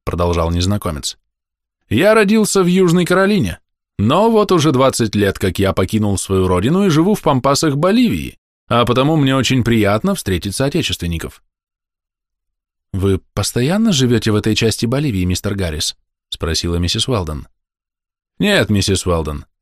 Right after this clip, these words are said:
я живу на юге, на чилийской границе, но сейчас я направляюсь на северо-восток, в Атакаму». «Значит, мы находимся недалеко от этой пустыни?»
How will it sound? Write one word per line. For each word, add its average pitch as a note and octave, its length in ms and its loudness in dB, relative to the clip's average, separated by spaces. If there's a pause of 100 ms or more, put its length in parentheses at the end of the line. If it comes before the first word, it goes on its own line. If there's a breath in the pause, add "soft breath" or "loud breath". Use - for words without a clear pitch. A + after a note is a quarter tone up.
(120)
я E3+ 260 2
живу G3+ 240 2
на G#3+ 140 2
юге, G#3 280 4
на F#2+ 120 0
чилийской D3 420 0
границе, D#3 580 0 (540)
но C#3 220 0
сейчас A#3 440 2
я G3 80 2
направляюсь F3+ 540 2
на E3 100 0
северо-восток, D#3+ 720 2
в G2 60 0
Атакаму». G#2 460 -2 (1120)
«Значит, A#2 480 -2
мы D3+ 80 0
находимся D3 560 0
недалеко B2 400 2
от C3+ 100 0
этой C3 160 2
пустыни?» C3+ 560 0